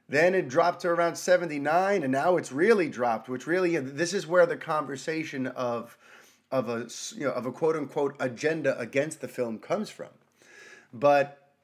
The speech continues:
I guess, you know, this seems to be a case, just like Venom and even Bohemian Rhapsody last year,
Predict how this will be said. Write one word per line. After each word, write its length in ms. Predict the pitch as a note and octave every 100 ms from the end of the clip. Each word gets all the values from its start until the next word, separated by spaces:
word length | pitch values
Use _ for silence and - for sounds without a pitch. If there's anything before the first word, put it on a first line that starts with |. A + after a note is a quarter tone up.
| _ - -
I 140 | D#3
guess, 420 | D3+ G3+ A3+ -
you 100 | G#3
know, 280 | A3+ F3+ B3+ - _ _ _ - C3
this 200 | G#3 -
seems 520 | - - B3 D#4 D4+
to 120 | -
be 180 | F#3+ F3+
a 60 | E3+
case, 640 | - B3+ A#3+ G#3+ - - _ _ _
just 380 | A2+ F#3 B3 -
like 260 | B3 B3 D#3+
Venom 600 | B2 E3+ F3 B3 C4 A3+ _ - -
and 100 | F#3
even 380 | A3+ C#4 D4+ A#3+
Bohemian 640 | A#3+ A#3 - C4+ B3 G3+
Rhapsody 800 | E3+ E3 C#4+ E4 - D#3 B2 A2
last 400 | G#2+ F#2 F2+ -
year, 340 | F2+ F#2+ E3+